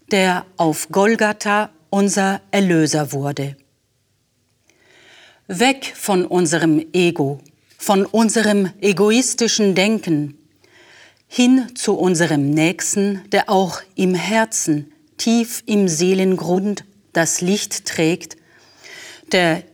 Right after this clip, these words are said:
im Innersten der Sohn, die Tochter Gottes ist, so wie wir auch. Weg von den scheinheiligen Predigern hin zu Christus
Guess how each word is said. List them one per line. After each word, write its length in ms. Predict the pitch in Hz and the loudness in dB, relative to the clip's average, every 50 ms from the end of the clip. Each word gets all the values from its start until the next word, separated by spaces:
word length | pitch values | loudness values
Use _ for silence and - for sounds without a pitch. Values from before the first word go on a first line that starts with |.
| _ _ | _ _
im 160 | - 160 143 147 | -4 -2 -2 -2
Innersten 840 | - - 226 233 233 233 233 226 - - - - 202 196 202 196 | -2 0 0 0 2 0 0 -2 -2 -4 -4 -4 -2 -2 -2 -2
der 140 | 180 147 131 | -2 -4 -4
Sohn, 520 | - - - 165 180 185 196 196 202 202 - _ _ _ _ - | -4 -4 -2 0 0 0 0 -2 -6 -10 -14 _ _ _ _ -8
die 260 | 165 156 147 - _ | -8 -8 -8 -8 _
Tochter 560 | - 226 220 - - - - 165 143 135 135 - _ - | -6 -6 -6 -8 -8 -10 -6 -6 -6 -6 -8 -12 _ -8
Gottes 440 | 160 147 143 165 160 151 - - | -6 -6 -6 -4 -6 -6 -6 -6
ist, 460 | - - 196 156 - - - - - _ _ _ _ _ _ _ _ - | -8 -8 -8 -8 -8 -8 -8 -10 -14 _ _ _ _ _ _ _ _ -10
so 240 | - - 175 156 | -4 -2 -2 0
wie 160 | 156 175 160 160 | 0 -2 0 0
wir 180 | 202 196 - - | -2 -2 -2 -2
auch. 420 | 226 226 208 170 147 - - - _ _ _ _ _ _ _ _ _ _ _ _ _ _ _ _ _ _ _ _ _ _ _ _ _ _ _ _ _ _ _ _ _ _ _ _ _ _ _ _ _ _ - _ - - - - - - _ _ _ _ _ _ _ _ _ _ _ _ - | 0 0 0 0 -2 -8 -14 -20 _ _ _ _ _ _ _ _ _ _ _ _ _ _ _ _ _ _ _ _ _ _ _ _ _ _ _ _ _ _ _ _ _ _ _ _ _ _ _ _ _ _ -20 _ -20 -20 -20 -20 -20 -20 _ _ _ _ _ _ _ _ _ _ _ _ -10
Weg 500 | 156 139 165 185 247 254 - - - - - | -4 0 0 0 0 0 -4 -12 -14 -14 -12
von 280 | - - 196 175 165 | -6 -2 0 2 2
den 280 | 156 156 147 139 139 135 | 2 2 2 0 -2 -4
scheinheiligen 1080 | - - - - 214 196 202 233 240 220 208 226 233 233 220 226 196 220 214 214 190 | -4 -4 -2 0 2 2 2 2 0 0 2 2 2 2 2 0 0 0 0 -2 -2
Predigern 720 | - - - 208 208 202 196 190 - 190 185 185 185 185 175 - _ _ _ _ | -4 -2 0 2 2 2 0 0 0 0 0 -2 -4 -6 -8 -14 _ _ _ _
hin 420 | - - - 185 185 190 190 190 185 _ - | -10 -4 -2 -2 0 -2 -2 -6 -10 _ -12
zu 200 | - - 196 180 | -10 -8 -8 -8
Christus 720 | - - - 202 196 196 - - 190 180 175 - - | -8 -4 -2 -2 -2 -2 -4 -6 -6 -6 -6 -8 -10